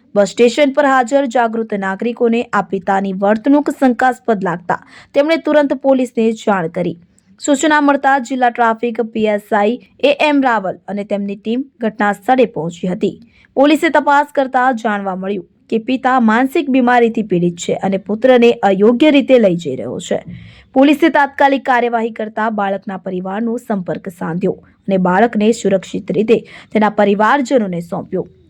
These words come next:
આ સમગ્ર ઘટનામાં બોટાદ જિલ્લા ટ્રાફિક પોલીસની સતર્કતા અને ત્વરિત કાર્યવાહીને કારણે એક બાળકને તેના પરિવાર સાથે પુનઃમિલન શક્ય બન્યું. પી એસ આઈ રાવલે જણાવ્યું કે પોલીસની પ્રાથમિક ફરજ લોકોની સુરક્ષા અને સહાય છે,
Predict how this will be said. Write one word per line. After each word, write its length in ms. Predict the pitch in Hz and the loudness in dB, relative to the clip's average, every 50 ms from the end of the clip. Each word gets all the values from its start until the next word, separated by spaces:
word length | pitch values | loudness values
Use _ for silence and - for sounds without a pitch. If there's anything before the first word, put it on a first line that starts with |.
| _ - | _ -8
આ 40 | 196 | -8
સમગ્ર 420 | 202 - 240 240 269 277 311 311 | -4 0 0 2 2 2 2 2
ઘટનામાં 560 | 311 302 294 294 277 285 285 277 277 285 294 285 | 4 2 2 2 2 2 2 4 4 2 2 2
બોટાદ 440 | 277 262 247 254 254 247 254 254 | 0 -2 0 0 0 2 2 0
જિલ્લા 340 | 220 - - 240 233 233 226 | -2 -4 -6 -2 0 0 0
ટ્રાફિક 420 | 226 226 226 208 196 - 202 190 202 | 0 0 0 -2 0 0 -4 -4 -4
પોલીસની 440 | - 196 202 214 220 - 233 220 | -2 -2 -2 -2 -2 -2 -2 -2
સતર્કતા 680 | 226 220 - 202 196 - 277 294 277 _ - 190 - - - - - - - - | -2 -2 -4 -2 0 2 0 0 0 _ -4 -4 -4 -4 -12 -20 -20 -20 -6 -2
અને 160 | - 233 240 240 | 2 4 4 4
ત્વરિત 460 | 240 240 226 262 277 311 330 311 - | 2 2 2 4 4 4 2 0 0
કાર્યવાહીને 600 | - 294 269 262 262 262 262 247 247 262 247 247 | -2 0 2 2 2 2 2 0 0 -2 -2 -2
કારણે 420 | 226 - 233 226 214 214 214 220 | -2 -2 -2 -2 0 0 0 -2
એક 120 | 214 214 214 | -2 -2 -2
બાળકને 640 | 202 190 196 196 202 220 240 226 226 214 208 220 | -2 0 0 2 2 2 0 0 0 0 0 0
તેના 240 | 220 220 202 202 190 | 0 -2 -2 -2 -4
પરિવાર 480 | 180 185 180 185 175 180 175 165 175 | -4 -4 -2 -2 0 0 -2 -2 -4
સાથે 420 | 180 180 - 214 214 226 233 302 302 | -4 -4 -2 0 0 2 2 0 0
પુનઃમિલન 640 | 285 - 277 262 254 262 247 233 226 220 214 220 226 | 0 2 2 2 2 4 2 2 2 2 4 2 2
શક્ય 420 | 226 220 - - 196 175 - - | 0 0 -2 -4 -4 -4 -6 -10
બન્યું. 340 | - - - - 180 170 175 - _ _ _ - - _ _ - _ - | -10 -8 -6 -6 -8 -8 -10 -12 _ _ _ -20 -20 _ _ -12 _ 0
પી 100 | 262 262 | 2 2
એસ 280 | 277 294 294 285 - | 2 2 0 0 0
આઈ 280 | 294 269 277 302 320 320 _ _ - | 2 2 2 0 -4 -8 _ _ -4
રાવલે 380 | 220 220 214 208 214 214 208 196 | 0 0 0 0 0 -4 -6 -6
જણાવ્યું 540 | 190 - 202 196 202 202 214 220 247 277 - _ _ - | -8 -8 -6 -4 -4 -4 -4 -6 -8 -10 -14 _ _ -8
કે 60 | 226 | -6
પોલીસની 480 | 220 220 220 214 220 202 - - 208 | -4 0 0 2 2 0 -2 -4 -6
પ્રાથમિક 540 | 202 - 220 220 226 233 233 320 359 349 349 - | -4 -2 0 0 0 -2 -2 -4 -4 -4 -2 2
ફરજ 300 | 339 311 311 302 262 285 | 4 4 4 4 2 2
લોકોની 480 | 262 254 254 254 254 262 240 233 254 | 2 4 4 2 2 0 0 0 -2
સુરક્ષા 560 | 240 - 240 220 214 202 - - - 226 208 | -2 -2 -2 0 0 0 -2 0 0 2 2
અને 200 | 208 196 190 202 | 2 2 0 -2
સહાય 420 | 208 208 - 214 196 170 185 170 - | -4 -4 -2 -4 -2 -2 -4 -6 -10
છે, 360 | - - - - - - - | -12 -12 -10 -10 -10 -10 -12